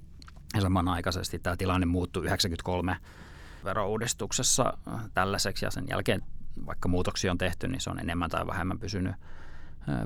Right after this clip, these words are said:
pysynyt samana. Ja just siitä on lähtenyt tavallaan tää varallisuuserojen, äh, kasvu, ainakin tilastoissa se näyttää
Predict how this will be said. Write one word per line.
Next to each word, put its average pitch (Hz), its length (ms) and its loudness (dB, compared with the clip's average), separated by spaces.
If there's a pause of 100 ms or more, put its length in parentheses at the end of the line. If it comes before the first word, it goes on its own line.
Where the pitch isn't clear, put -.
pysynyt 95 400 4
samana. 92 580 6 (100)
Ja - 200 -6
just 82 240 -2
siitä 85 320 2 (100)
on 85 140 -2
lähtenyt 92 440 0
tavallaan 78 360 -2
tää 90 140 -2
varallisuuserojen, 90 920 0 (720)
äh, 50 340 -4 (100)
kasvu, - 380 0
ainakin - 320 -6
tilastoissa 85 560 0
se 101 100 -2
näyttää 98 500 4